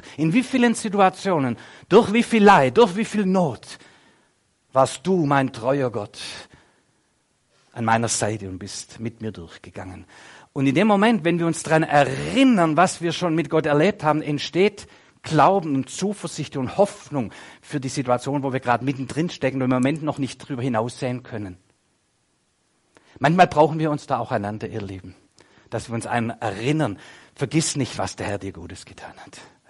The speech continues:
Kennst, weißt du noch, damals, damals in der Situation? Manchmal müssen wir Eltern unseren Kindern erzählen, wie wir sie durchgebetet haben, durch so viele Situationen hindurch. Manchmal müssen die Kinder die Eltern daran erinnern, "Papa, Mama, hast du denn vergessen?"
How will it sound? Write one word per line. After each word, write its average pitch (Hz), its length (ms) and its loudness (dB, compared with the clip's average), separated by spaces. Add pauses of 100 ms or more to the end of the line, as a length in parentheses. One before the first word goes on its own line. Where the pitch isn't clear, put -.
(240)
Kennst, - 280 -2
weißt 247 260 4
du 262 40 0
noch, 262 160 0 (200)
damals, 247 380 -4 (220)
damals 214 380 -6
in 170 100 -10
der 160 80 -4
Situation? 165 540 -8 (260)
Manchmal 202 260 4
müssen 180 220 -2
wir 175 140 4
Eltern 185 360 2
unseren 160 340 -2
Kindern 202 300 -2
erzählen, 165 560 -4 (260)
wie 160 160 -2
wir 190 100 6
sie 175 180 0
durchgebetet 185 840 -2
haben, 127 220 -2
durch 139 160 -8
so 165 180 -8
viele 175 260 -2
Situationen 160 720 -4
hindurch. 151 380 -10 (240)
Manchmal 180 220 4
müssen 202 200 0
die 185 140 -4
Kinder 226 320 2
die 185 160 0
Eltern 202 340 4
daran 175 240 2
erinnern, 175 320 2 (260)
"Papa, 214 280 8
Mama, 208 220 6
hast 220 180 4
du 220 40 -2
denn 202 180 6
vergessen?" 175 540 -4